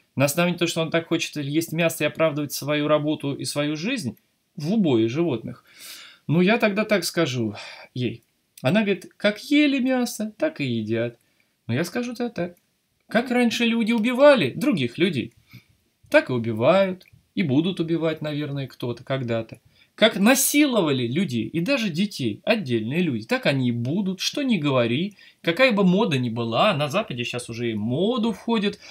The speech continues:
вон, и разврат, и инцесты, и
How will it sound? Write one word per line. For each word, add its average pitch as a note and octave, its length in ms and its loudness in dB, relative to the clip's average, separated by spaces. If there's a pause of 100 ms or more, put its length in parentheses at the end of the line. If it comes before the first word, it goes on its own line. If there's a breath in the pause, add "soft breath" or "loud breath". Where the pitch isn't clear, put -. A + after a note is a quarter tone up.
(220 loud breath)
вон, C3 220 2
и A#3 200 -2
разврат, C#3 640 2
и C3+ 80 -2
инцесты, C3 680 -2
и C3+ 320 -4